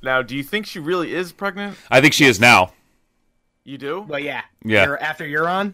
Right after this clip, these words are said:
Speaker 3: Oh,
Speaker 2: Yeah.
Speaker 3: hell yeah.
Speaker 2: I think she is
Speaker 1: Oh,
Speaker 2: now.
Speaker 1: oh, yeah, yeah, yeah, yeah. But,
Speaker 2: Yeah.
Speaker 1: like, not, like, with Jaime's baby.
Speaker 2: No, no, she's
Speaker 3: I
Speaker 2: never, no.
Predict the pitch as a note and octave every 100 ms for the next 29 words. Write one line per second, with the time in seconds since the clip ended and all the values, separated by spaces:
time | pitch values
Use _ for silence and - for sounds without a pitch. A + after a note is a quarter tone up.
0 | _ D3 B2+ B2+ A2 - - G#2 A2 G#2
1 | G#2+ F#2+ G#2 F#2 - D3+ F3 D#3 C#3+ C3
2 | B2 G2+ G#2+ F2 - F3 F3 C#3+ _ _
3 | _ _ _ _ C3+ F3+ E3 - D3 C3
4 | B2+ G#2+ C3+ C3 B2 A2+ G2 G2+ E2+ -
5 | - _ _ _ _ - C3+ G2+ - _
6 | - A2 F2+ C#3 B2 C3 A#2 G#2+